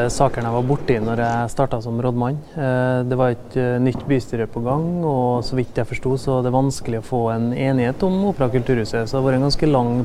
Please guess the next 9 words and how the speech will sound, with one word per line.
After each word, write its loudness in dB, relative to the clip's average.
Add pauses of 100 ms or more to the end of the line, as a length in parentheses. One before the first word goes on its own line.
(100)
politisk, -2
eh, 0
kamp, 0 (880)
eh, 4
som, 2
eh, 0 (100)
ordnet 2
seg 0
ut, -6